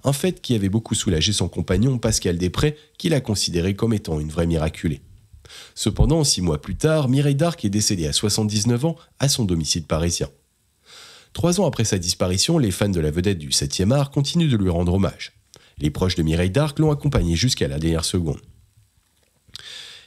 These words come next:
Il est maintenant temps d'avoir votre avis. Êtes-vous fan de Mireille Darc ? Faites-le nous savoir dans les commentaires et parlons-en.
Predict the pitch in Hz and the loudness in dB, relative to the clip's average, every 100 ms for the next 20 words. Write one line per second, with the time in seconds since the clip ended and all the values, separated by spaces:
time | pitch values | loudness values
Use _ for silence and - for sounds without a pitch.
0 | _ 117 185 180 - 87 80 110 110 113 | _ -2 0 0 0 -2 0 0 2 0
1 | 113 85 76 78 71 62 - _ - _ | 0 -2 -2 -2 -4 -6 -16 _ -20 _
2 | _ - 120 143 143 180 180 117 98 87 | _ -2 0 0 0 0 2 2 2 2
3 | 85 95 147 - _ _ _ - 185 - | 0 -2 -2 -10 _ _ _ -4 -4 0
4 | 95 78 95 85 71 - 123 165 135 104 | 0 2 0 0 -4 -2 0 0 0 0
5 | 76 69 78 82 80 - 95 82 85 92 | -2 0 0 0 -2 -4 -2 0 0 0
6 | 87 | -2